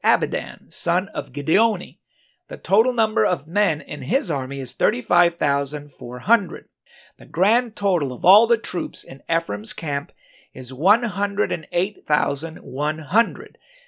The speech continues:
They will be the third group to move out. On the north side, the armies led by Dan will camp under their flag. The leader for the people of Dan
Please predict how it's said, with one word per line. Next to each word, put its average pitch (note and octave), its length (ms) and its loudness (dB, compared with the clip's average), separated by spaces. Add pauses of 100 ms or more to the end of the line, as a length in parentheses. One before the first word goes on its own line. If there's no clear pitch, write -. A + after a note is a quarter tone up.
(140)
They C#3+ 180 2
will A3 160 6
be F3 140 2
the D3+ 160 -2
third G#3+ 540 2
group C#3+ 380 -4
to C#3+ 120 -12
move B2+ 200 -4
out. - 460 8 (520)
On B3+ 220 4
the C4+ 80 10
north G3 340 2
side, C3+ 440 -2
the C3+ 160 -8
armies G#3 580 2
led D3+ 240 -2
by D#3 200 0
Dan D3 600 2 (280)
will C3+ 120 -6
camp F#3 480 -2
under C3+ 260 -6
their C#3+ 160 0
flag. F#3+ 600 4 (500)
The B2 100 -12
leader F3+ 380 4
for F3 140 -4
the C#3 100 -2
people D#3+ 320 -4
of C#3 120 -8
Dan E3 440 2